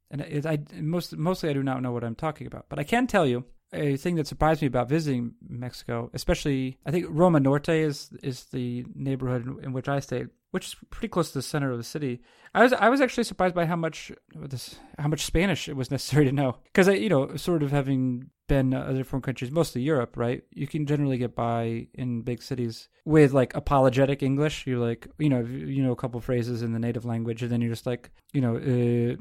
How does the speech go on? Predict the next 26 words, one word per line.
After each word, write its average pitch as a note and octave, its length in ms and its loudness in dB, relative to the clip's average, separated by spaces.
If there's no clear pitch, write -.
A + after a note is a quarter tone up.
you D3 80 0
know, C3+ 80 4
in A#2 100 0
France C3 360 -2
it's, - 220 -6
<laughs> - 40 2
uh, C#3+ 140 4
uh, B2+ 300 0
you D3 120 -2
know, A#2+ 300 -2
you B2+ 100 -2
say A#2+ 160 -2
"Désolé, B2+ 680 4
uh, A#2+ 100 4
je A#2 140 6
suis C3 240 4
un A#2+ 60 6
imbécile." B2+ 500 0
I'm A#2+ 200 -2
sorry, C3 440 2
<laughs> - 220 -20
I'm B2+ 100 0
sorry, C#3+ 400 8
I'm B2 100 6
an A#2+ 100 4
imbecile, C#3+ 500 0